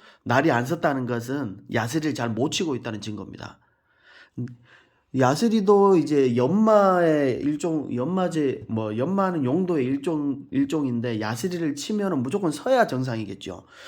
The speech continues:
숫돌로 갈아도 숫돌로 가는데 날이 안 섰다는 거는 숫돌을 잘 못 갈고 있다는 거잖아요. 야스리도 똑같습니다. 원리는. 야스리하고 이제 숫돌하고,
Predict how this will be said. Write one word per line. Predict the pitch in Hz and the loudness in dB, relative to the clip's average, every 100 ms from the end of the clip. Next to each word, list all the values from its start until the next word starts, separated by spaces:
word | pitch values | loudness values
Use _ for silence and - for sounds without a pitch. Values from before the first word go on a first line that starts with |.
| - - - | -20 -20 -8
숫돌로 | - 240 254 240 208 165 | -6 2 4 6 4 4
갈아도 | 127 143 170 165 165 165 160 | 0 0 0 0 0 0 -2
숫돌로 | 208 214 220 196 175 - | -4 2 2 4 2 0
가는데 | 127 147 170 170 156 151 143 | -2 0 0 -2 -2 -2 -4
날이 | 110 110 151 | -4 -2 0
안 | 117 120 | 0 -2
섰다는 | 185 190 165 139 | -4 -2 0 0
거는 | 123 117 135 127 92 - _ _ _ _ - - - | -2 -4 -6 -8 -10 -18 _ _ _ _ -20 -20 -18
숫돌을 | - 233 226 160 | -8 2 2 2
잘 | 151 | 0
못 | 139 151 | 2 2
갈고 | 214 165 120 | 2 0 -2
있다는 | 104 98 | -4 -8
거잖아요. | 98 92 90 98 | -10 -12 -10 -8
야스리도 | 107 190 180 160 147 | -8 -6 -6 -6 -4
똑같습니다. | 202 - - 151 131 85 - _ - | -4 -4 -8 -6 -6 -8 -18 _ -10
원리는. | 98 90 98 147 - _ _ _ _ _ _ _ _ _ | -10 -8 -8 -10 -12 _ _ _ _ _ _ _ _ _
야스리하고 | - 117 185 180 160 143 151 147 | -4 -2 0 2 2 2 0 0
이제 | 127 | 0
숫돌하고, | 127 202 208 190 143 120 139 143 - | -4 -4 0 2 0 -2 -2 -2 -6